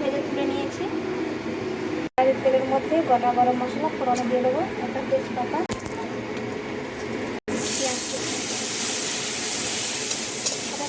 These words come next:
চিংড়ি মাছের রসাও বলতে পারেন, তেল ঝালও বলতে পারেন, খুবই ভালো হয় খেতে। একবার বাড়িতে বানিয়ে খাবেন, খুবই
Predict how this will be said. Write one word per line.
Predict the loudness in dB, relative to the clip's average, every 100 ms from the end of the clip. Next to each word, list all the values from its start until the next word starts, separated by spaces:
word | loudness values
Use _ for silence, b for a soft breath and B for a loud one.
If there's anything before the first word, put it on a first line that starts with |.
| 0
চিংড়ি | 0 0 0
মাছের | 2 2 2
রসাও | 4 4 4
বলতে | 2 2 2
পারেন, | 2 2 0 2
তেল | 2 2
ঝালও | 2 2 2
বলতে | 2 2 4
পারেন, | 4 4 0 0 0 -2 -2 -4 -4 -2 0
খুবই | 0 0 0
ভালো | 0 2
হয় | 2 2
খেতে। | 2 0 0 0 0 -2 -2 -2 -2 -2 -2 -2 -2 -2
একবার | 0 0 2
বাড়িতে | 2 2 2 2
বানিয়ে | 2 0 0
খাবেন, | 0 2 0 0
খুবই | 0 0